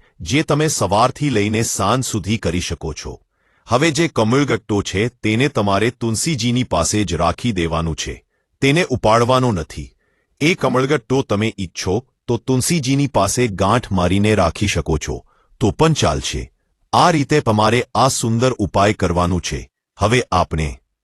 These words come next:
ત્રીજા ઉપાયની વાત કરીએ, પણ ધ્યાન રાખજો કે બીજો ઉપાય તમારે ઘરની અંદર જ કરવાનું છે,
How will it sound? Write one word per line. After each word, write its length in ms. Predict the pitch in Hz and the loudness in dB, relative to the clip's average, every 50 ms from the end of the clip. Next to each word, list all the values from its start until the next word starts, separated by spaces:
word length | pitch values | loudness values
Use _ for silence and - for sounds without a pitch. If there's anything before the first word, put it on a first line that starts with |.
| _ _ - | _ _ -6
ત્રીજા 400 | 123 131 135 131 107 151 160 160 - | -4 -2 -2 0 0 0 0 0 0
ઉપાયની 460 | 123 - - 104 104 110 120 127 123 | -2 -2 0 0 0 0 0 -2 -2
વાત 260 | 90 107 82 85 - - | 0 0 -2 -2 -4 -4
કરીએ, 380 | - 95 82 80 78 82 98 143 - _ _ _ | -6 -6 -6 -6 -6 -6 -6 -8 -8 _ _ _
પણ 280 | - 120 123 127 - | -4 -4 -4 -4 -6
ધ્યાન 380 | 87 85 90 107 127 151 165 151 | -8 -6 -2 0 0 0 0 0
રાખજો 420 | 123 117 110 92 87 85 127 143 139 | -2 -2 -2 -2 -4 -2 -2 -2 -2
કે 140 | - 151 127 92 | -2 -4 -4 -4
બીજો 360 | 87 98 104 110 92 143 151 139 | -4 -4 -4 -2 0 0 0 0
ઉપાય 380 | 120 110 - 104 101 107 127 131 | 0 -2 0 2 2 2 2 2
તમારે 420 | - 101 90 95 98 101 110 117 107 92 | 0 -2 0 0 2 2 2 0 -2 -4
ઘરની 480 | 82 95 98 101 104 117 131 147 147 - | -4 -4 -4 -2 0 0 0 -2 -2 -2
અંદર 360 | - 104 104 104 104 113 127 131 | -4 -2 -2 0 2 2 0 0
જ 120 | - - | -2 -4
કરવાનું 480 | - 104 87 82 82 85 85 82 80 71 | -4 -4 -2 -2 -2 -2 0 -2 -2 -4
છે, 200 | - - - - | -6 -8 -10 -10